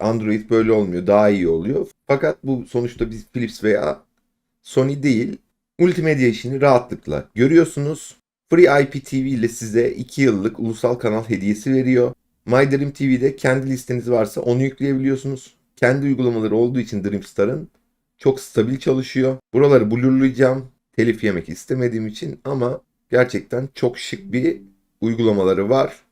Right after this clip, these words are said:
ve stabil çalışıyor. İnternet hız testimizi yapalım. Şu anda Ethernet'le bağlıyım. Yüz üzerinden doksan megabit hız alıyoruz. Şimdi ayar değiştireceğim. Buradan kablolu ağ, kablosuz ağya geçirdim.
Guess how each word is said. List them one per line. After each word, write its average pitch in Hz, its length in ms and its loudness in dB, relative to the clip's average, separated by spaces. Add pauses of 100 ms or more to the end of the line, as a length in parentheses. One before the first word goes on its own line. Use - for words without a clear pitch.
(280)
ve 135 200 4
stabil 120 440 -2
çalışıyor. 98 640 0 (600)
İnternet 151 420 -2
hız 131 80 -14
testimizi 120 540 -2
yapalım. 120 480 0 (340)
Şu 139 200 0
anda 120 220 2
Ethernet'le 120 580 0
bağlıyım. 123 540 0 (540)
Yüz 156 180 -2
üzerinden 110 600 0 (100)
doksan 120 360 0
megabit 90 420 -6
hız 113 200 -6
alıyoruz. 87 580 -2 (240)
Şimdi 131 540 -4 (140)
ayar 117 360 4
değiştireceğim. 101 840 -4 (160)
Buradan 113 440 0 (300)
kablolu 117 560 0
ağ, 110 320 0
kablosuz 107 560 -4
ağya 87 280 2
geçirdim. 117 680 -4